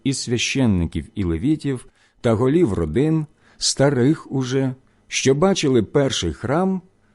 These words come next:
плакали вголос, коли закладено було в них на очах цей храм.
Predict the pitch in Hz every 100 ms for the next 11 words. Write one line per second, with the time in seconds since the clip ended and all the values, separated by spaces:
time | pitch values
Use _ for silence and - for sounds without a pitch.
0 | _ _ 92 107 165 160 139 123 95 80
1 | 104 82 69 - - _ _ _ 101 135
2 | 120 127 - 117 135 160 170 98 101 92
3 | 78 78 73 - - 104 127 - 135 -
4 | 147 180 - - 120 131 - 101 90 78